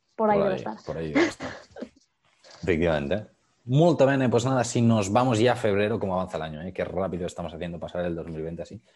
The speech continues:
Speaker 2: pim pam. Eh, si nos vamos a marzo, empezó, bueno, todo esto del confinamiento, todas estas mierdas, y esto se acompañó de medidas,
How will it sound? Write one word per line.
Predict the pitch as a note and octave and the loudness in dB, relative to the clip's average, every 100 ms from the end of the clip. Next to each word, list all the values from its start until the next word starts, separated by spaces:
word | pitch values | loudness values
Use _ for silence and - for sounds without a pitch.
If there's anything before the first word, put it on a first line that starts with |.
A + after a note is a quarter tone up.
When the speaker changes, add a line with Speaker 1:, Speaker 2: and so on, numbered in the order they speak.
| _ | _
Speaker 2:
pim | - F2+ | -8 -2
pam. | D#2+ - - - - | -2 -4 -16 -20 0
Eh, | A2+ | 0
si | G#2+ | 2
nos | A#2 | 2
vamos | A#2+ D3 C3+ | 2 2 0
a | |
marzo, | C#3 D3 - D3 | -2 -4 2 2
empezó, | C#3 A#2+ A2+ B2 C3 C3 - | 4 2 2 4 4 4 -4
bueno, | F2 F#2+ F#2+ G2+ | -4 -2 -2 -4
todo | G#2+ G2+ | -2 -2
esto | - G2 | 0 -2
del | F#2 | -2
confinamiento, | G2 G2 G#2+ C3 C3 B2 B2+ | -4 -4 -2 0 0 2 2
todas | A#2+ A2 - | 2 -2 -4
estas | G2+ G#2 G#2 | -8 -6 -4
mierdas, | B2+ A#2+ B2+ - _ - _ | -2 -2 -2 -6 _ -20 _
y | - D3+ | 0 4
esto | D3+ C#3+ - D#3+ | 4 2 -2 -2
se | - C#3+ | -2 -2
acompañó | G2+ A#2 A#2 A2 A2 A#2+ A2+ | 0 -2 2 2 2 -2 -2
de | A2 A#2+ - | 0 -2 -4
medidas, | G2+ F2+ E2 G2 G#2+ A#2+ - | -6 -4 -2 0 -2 -4 -10